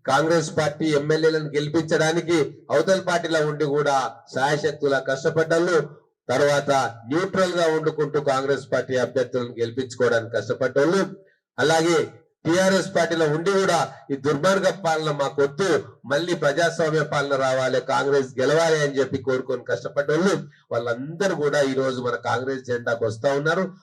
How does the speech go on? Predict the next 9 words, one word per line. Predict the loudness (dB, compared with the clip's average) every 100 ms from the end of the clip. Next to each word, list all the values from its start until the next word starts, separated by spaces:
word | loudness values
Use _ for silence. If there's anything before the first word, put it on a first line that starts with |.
| -6
వాళ్ళందరినీ | -2 -2 -2 -2 -2 -4
సాదరంగా | -6 -4 -2 -2 -4 -8
నేను | -6 -6
ఆహ్వానిస్తా | -6 -4 -6 -6 -12 -6
ఉన్నా. | -6 -6 -10 -16 _ -2
ఇక | -2
టీఆర్ఎస్ | -2 -4 0 0 0 -2 0
పార్టీ | 0 0 -2 0
అనేది | 0 0 -2 -2 -4